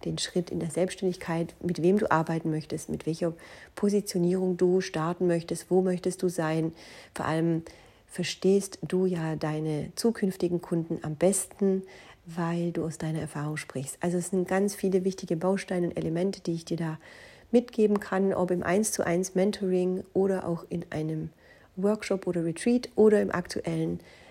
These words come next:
L O B Online-Kurs, der wahrscheinlich nochmal startet im Herbst.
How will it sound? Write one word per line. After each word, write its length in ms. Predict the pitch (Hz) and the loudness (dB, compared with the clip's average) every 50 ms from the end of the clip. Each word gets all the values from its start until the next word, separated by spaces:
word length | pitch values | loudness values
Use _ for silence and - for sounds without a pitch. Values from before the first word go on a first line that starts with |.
| - _ | -10 _
L 220 | - 185 180 180 | 0 2 2 2
O 60 | 170 160 | 2 0
B 380 | 165 - 180 180 180 175 175 - - | 2 2 4 4 4 4 2 0 0
Online-Kurs, 1120 | 170 170 175 180 190 196 214 220 - - - 233 233 240 247 247 - - - - - - - | 0 0 0 0 0 0 -2 -2 0 6 8 8 8 8 6 2 0 -2 -6 -8 -10 -6 -2
der 320 | - 185 185 180 175 175 170 | 0 0 0 0 -2 -2 -2
wahrscheinlich 600 | 165 160 156 - - - 165 185 196 196 - - | -4 -4 -4 -4 -2 0 0 0 0 0 0 0
nochmal 320 | 185 190 185 - 180 180 | 0 0 0 -2 -2 -2
startet 460 | 175 - - 165 170 175 175 - - | -2 -2 -4 -4 -4 -4 -4 -6 -8
im 120 | - - 170 | -8 -8 -8
Herbst. 580 | 151 147 170 196 202 208 220 214 - - - | -6 -2 0 2 2 2 2 0 -4 -8 -12